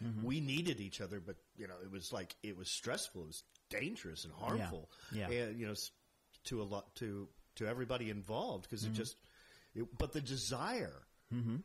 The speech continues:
Speaker 2: to have that familial love, the desire to be held was pure.
Speaker 1: Yes.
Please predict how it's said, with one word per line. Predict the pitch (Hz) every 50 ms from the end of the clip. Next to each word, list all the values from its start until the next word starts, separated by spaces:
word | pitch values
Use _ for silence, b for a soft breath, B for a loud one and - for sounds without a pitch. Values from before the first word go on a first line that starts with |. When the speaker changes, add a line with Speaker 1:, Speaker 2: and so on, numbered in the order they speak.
| - -
Speaker 2:
to | 123 131
have | 131 120 117 110
that | 117 107 101 -
familial | - 123 113 110 110 110 110 104 98 95
love, | 98 90 87 87 - -
the | - 120
desire | 110 101 98 92 98 104 120 117 123 151 196 208 139 101 87
to | - - 113
be | 101 104 95
held | 98 107 90 87 87 B B B B B B
was | 117 120 -
pure. | - - - 160 120 98 - - - _ _ -
Speaker 1:
Yes. | 117 107 90 85 - - -